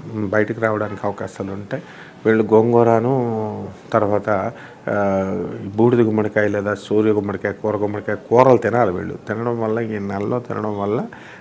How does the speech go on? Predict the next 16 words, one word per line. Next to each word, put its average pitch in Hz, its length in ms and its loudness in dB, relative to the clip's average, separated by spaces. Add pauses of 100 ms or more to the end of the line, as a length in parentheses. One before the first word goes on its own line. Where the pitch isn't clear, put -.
(120)
వాళ్ళకున్నటువంటి 117 800 0
క్రానిక్ 135 640 0
డిసీజెస్ 123 640 2
ఏమవుతున్నాయో 110 800 0
అటువంటివన్నీ 135 720 -2
కూడా 185 160 -2 (460)
బయట 143 360 8
పెట్టడానికి 123 520 6
అవకాశాలు 104 520 0
ఉంటాయన్నమాట. 87 560 -10 (200)
సాధారణంగా 131 840 4
ఈ 113 180 0
మిథున 110 380 -2
రాశి 123 260 2
వాళ్ళకి 113 240 0
ఏంటంటే 107 580 -6